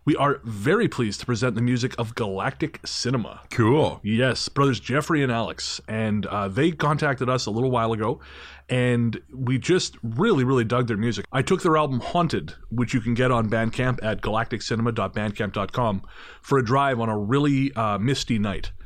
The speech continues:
Speaker 1: and it was a great soundtrack for that. It's very s-,
Speaker 2: Excellent.
Speaker 1: synthy, as you'll hear. The track we're going to be playing tonight is an instrumental track. It's called Passing. It finishes the album. However, the rest of the tracks are vocal, and I believe it's Alex who's the vocalist.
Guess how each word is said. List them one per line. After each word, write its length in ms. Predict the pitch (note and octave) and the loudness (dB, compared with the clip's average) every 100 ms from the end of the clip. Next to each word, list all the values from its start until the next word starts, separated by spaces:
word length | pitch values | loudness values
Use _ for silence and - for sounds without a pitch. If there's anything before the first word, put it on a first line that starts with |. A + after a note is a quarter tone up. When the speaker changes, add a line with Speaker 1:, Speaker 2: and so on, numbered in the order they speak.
| - - C3 | -10 -8 -2
Speaker 1:
and 140 | C3 | 0
it 100 | C3 | 2
was 240 | B2 A2 - | 0 0 -2
a 100 | B2 | -4
great 380 | - B2 C#3 B2 | -2 2 2 2
soundtrack 460 | A#2+ G#2 F#2+ F#2 | -2 -2 -4 -8
for 100 | - | -6
that. 160 | F#2 F2 | -6 -6
It's 80 | - | -2
very 160 | D#3 C#3+ | 2 2
s-, 80 | |
Speaker 2:
Excellent. 380 | C#3 - E3+ G2 | 0 0 0 0
Speaker 1:
synthy, 520 | - D#3+ C#3+ A2 G#2 G2+ | 0 0 0 0 -2 -2
as 180 | A#2+ G#2 | -2 -2
you'll 120 | G2+ | -2
hear. 260 | A#2 G2 - _ _ _ _ | -2 -2 -6 _ _ _ _
The 100 | B2+ | -2
track 280 | C3 E3+ F#3+ | 0 2 0
we're 80 | E3 | 0
going 120 | D3 | 0
to 60 | C#3 | 0
be 80 | B2 | 0
playing 240 | C3+ C3+ | 0 0
tonight 260 | C3 A2+ G#2+ | 0 -2 -2
is 140 | A#2 | -4
an 80 | G#2+ A2+ | -4 -4
instrumental 480 | C3 - A#2 B2+ | -4 -2 -2 0
track. 340 | B2 C3 F3+ - | 0 -2 -2 -6
It's 140 | B2 | -6
called 240 | - D#3 - | -2 -2 -2
Passing. 420 | C3 A#2+ D3+ D3 | -4 -2 -2 -4
It 120 | - | -4
finishes 360 | - B2 A#2 G2 | -2 -4 -2 -4
the 100 | G#2+ | 0
album. 320 | A#2+ G2+ F2+ - - - - - - | 0 0 -4 -8 -12 -10 -12 -10 -4
However, 420 | D#3 F3 D3+ C#3+ - | 0 2 2 0 -2
the 140 | A#2+ | -2
rest 260 | B2 F3+ - | 0 0 0
of 40 | |
the 60 | F#3+ | -2
tracks 300 | - C#3+ - | 0 -2 0
are 60 | G#2+ | -2
vocal, 480 | F2+ C3+ - D#2 - - - - | 0 0 0 -4 -8 -20 -8 0
and 420 | C3+ B2+ B2 A2 - - | 2 4 2 -2 -10 -6
I 80 | B2 | -4
believe 220 | A#2 G3+ | 0 0
it's 140 | A#3 - | -2 -4
Alex 320 | - D#3+ B2+ - | -2 0 0 0
who's 120 | A2 | -4
the 40 | |
vocalist. 500 | G2+ A#2+ A#2+ F#2+ - | 0 0 0 -4 -6